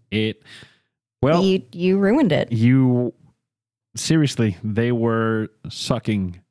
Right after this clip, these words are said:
Speaker 1: so bad the
Speaker 2: <laughs>
Speaker 1: first half of the season. I quit paying attention to them for a solid month and a half.
Speaker 2: And they did amazing.
Speaker 1: And went from,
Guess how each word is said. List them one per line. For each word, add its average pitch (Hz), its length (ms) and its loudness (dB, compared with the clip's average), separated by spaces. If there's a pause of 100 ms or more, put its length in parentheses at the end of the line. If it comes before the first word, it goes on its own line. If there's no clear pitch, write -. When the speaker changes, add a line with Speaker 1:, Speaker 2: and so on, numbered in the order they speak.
(200)
Speaker 1:
so - 400 -2
bad 90 340 -6 (420)
the 113 80 0
Speaker 2:
<laughs> - 0 -
Speaker 1:
first 117 300 -2
half 110 220 -4
of 113 80 -2
the 104 60 0
season. 117 500 0 (1900)
I 123 140 -2
quit - 400 -4
paying 135 240 0
attention 123 380 0
to 123 60 2
them 117 180 2
for 110 140 -2
a 101 60 2
solid 120 520 -4
month 110 300 -2
and 117 100 0
a 110 60 0
half. 101 480 -6 (420)
Speaker 2:
And 196 80 4
they 180 100 2
did 175 140 2
amazing. 165 480 0
Speaker 1:
And 113 460 -2 (1160)
went 135 260 -2
from, 117 460 -4